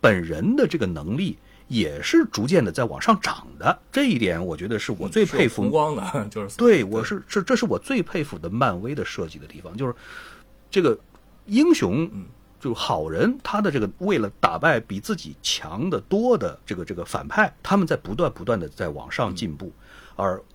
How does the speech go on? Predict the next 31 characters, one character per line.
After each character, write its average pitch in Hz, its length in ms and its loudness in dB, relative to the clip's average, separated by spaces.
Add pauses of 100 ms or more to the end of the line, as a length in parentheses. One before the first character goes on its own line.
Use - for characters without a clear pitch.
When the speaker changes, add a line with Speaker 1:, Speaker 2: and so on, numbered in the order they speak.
Speaker 1:
反 180 360 2
派 233 280 0 (120)
也 190 400 0
在 285 180 0
不 226 160 -4
断 143 100 0
地 120 80 2
往 90 180 -2
上 110 180 -4
进 90 200 -4
步。 73 200 -12
Speaker 2:
嗯。 - 60 -20 (520)
Speaker 1:
那 196 140 2
么 277 160 0
这 185 180 6
个 123 80 6
打 - 260 -2
起 117 140 -2
来 90 100 0
的 92 80 -4
话， 101 120 -2
这 151 100 2
就 113 80 0
好 104 160 -8
看 - 140 -10
了。 - 60 -12
Speaker 2:
对。 120 100 -4 (640)
Speaker 1:
但 226 180 4
是 185 220 2 (400)
这 196 100 2
个 156 160 2